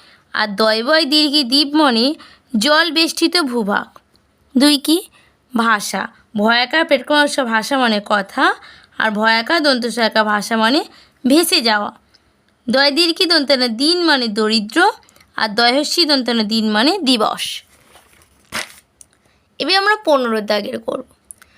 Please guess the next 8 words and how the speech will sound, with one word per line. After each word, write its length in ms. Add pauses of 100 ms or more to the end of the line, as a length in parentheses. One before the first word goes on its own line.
(180)
বলছে, 180
একই 460
শব্দকে 800 (380)
দুবার 600
বাক্যে 520
ব্যবহার 540
করে 300
দেখাও। 440